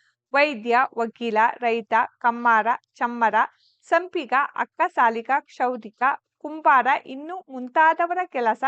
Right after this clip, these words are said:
ಬೇರೆ ಬೇರೆ ಆಗಿರುತ್ತದೆ. ಎಲ್ಲ ಕಸುಬುದಾರರಿದ್ದಾಗ ಎಲ್ಲರಿಗೂ ಅನುಕೂಲವಾಗುತ್ತದೆ.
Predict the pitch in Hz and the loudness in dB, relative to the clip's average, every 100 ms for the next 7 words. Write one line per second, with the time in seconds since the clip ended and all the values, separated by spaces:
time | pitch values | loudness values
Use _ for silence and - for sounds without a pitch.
0 | 311 233 226 240 277 262 262 294 226 220 | -2 -2 -2 -2 -4 -4 -4 -2 0 0
1 | 208 196 - 208 208 320 - _ _ _ | -2 -12 -6 -4 -4 -6 -8 _ _ _
2 | 311 381 453 494 - 302 - 339 381 370 | 0 2 0 -2 -4 -8 -8 -12 -4 2
3 | 330 320 311 285 202 226 220 254 - 233 | 4 4 -4 -12 -2 0 2 0 -4 -4
4 | 220 240 311 - 381 - 233 226 - 294 | -2 -2 -4 -10 -10 -6 -6 -6 -10 -4
5 | 320 339 233 202 202 - 202 202 | 0 2 2 2 -4 -6 -6 -4